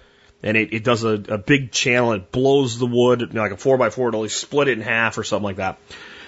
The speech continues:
Having shot four-by-four, solid pressure treated four-by-four with seven six two by thirty-nine hollow points from Wolf and that's a mil-spec type of, of round.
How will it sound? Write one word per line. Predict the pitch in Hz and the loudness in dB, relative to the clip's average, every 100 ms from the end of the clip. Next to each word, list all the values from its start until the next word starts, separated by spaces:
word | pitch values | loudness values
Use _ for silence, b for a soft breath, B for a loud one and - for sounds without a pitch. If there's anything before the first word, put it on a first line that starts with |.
| B | B
Having | 147 170 156 | 0 2 0
shot | 139 156 147 - | 0 2 2 2
four-by-four, | 151 147 135 120 139 120 | 0 2 2 0 -2 -2
solid | - 127 131 | 2 2 2
pressure | 127 120 113 | 0 -4 -2
treated | 131 120 | -4 -2
four-by-four | 131 131 120 117 120 | 0 2 2 2 0
with | 110 - | 0 2
seven | 139 127 | 2 2
six | - 117 | -2 -6
two | - 123 | -4 0
by | 107 | 0
thirty-nine | - 117 110 113 110 | 2 0 0 0 -2
hollow | - 120 135 123 | 2 4 4 4
points | 117 107 - | 0 -4 -4
from | 107 107 | -4 0
Wolf | 123 123 101 - | 4 4 2 -4
and | 107 107 104 - B B - | -4 -2 -4 -10 B B -2
that's | 113 123 | 0 2
a | 123 | 0
mil-spec | 123 117 - - 127 113 107 - | 2 0 -2 -4 0 0 -2 -2
type | 110 104 | -2 0
of, | 107 98 | -2 -6
of | 101 98 | -8 -4
round. | 110 110 104 | -2 0 -2